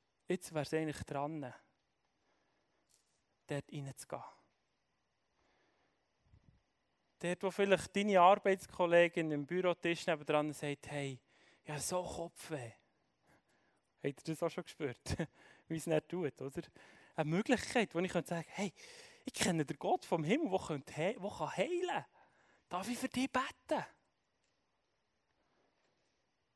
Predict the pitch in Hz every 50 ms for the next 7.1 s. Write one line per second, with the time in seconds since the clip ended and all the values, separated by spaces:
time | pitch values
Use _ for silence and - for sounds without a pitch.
0 | _ _ _ _ _ _ _ - _ _ _ _ _ _ _ _ _ - - 233
1 | 254 247 - 233 202 - - - 190 175 175 - - _ _ _ _ _ _ _
2 | _ _ _ - 175 170 175 170 202 247 247 - - - - - 220 220 208 -
3 | - - 214 208 220 247 262 226 190 165 160 170 - 185 180 - 185 196 202 190
4 | 202 233 226 202 - - - 233 214 165 - - 160 160 170 175 170 - - -
5 | - - - - _ _ _ _ _ _ _ _ _ _ _ _ _ _ _ _
6 | - - 156 170 - - 170 156 - 156 151 165 190 190 - - - - - 170
7 | 135